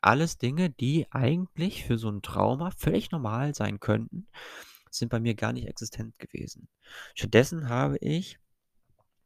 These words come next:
wie ich nun mal bin, sehr lösungsorientiert gehandelt und bin auch sehr lösungsorientiert mit mir selbst umgegangen.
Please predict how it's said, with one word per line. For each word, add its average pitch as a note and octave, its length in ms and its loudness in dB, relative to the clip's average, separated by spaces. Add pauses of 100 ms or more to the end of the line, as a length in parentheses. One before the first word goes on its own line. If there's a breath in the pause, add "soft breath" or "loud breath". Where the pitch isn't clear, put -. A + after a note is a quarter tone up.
(420)
wie A2+ 280 0
ich G#2+ 140 -8
nun G#2 140 -6
mal G2 160 -4
bin, B2 420 -8
sehr A2 260 -2
lösungsorientiert G2+ 1080 -2 (220)
gehandelt C3+ 580 8 (380 loud breath)
und G#2+ 100 6
bin A#2+ 160 12
auch A#2 80 12
sehr A#2 180 10
lösungsorientiert A2+ 1300 8
mit C3 140 2
mir G2+ 80 10
selbst G2 340 8
umgegangen. - 420 -6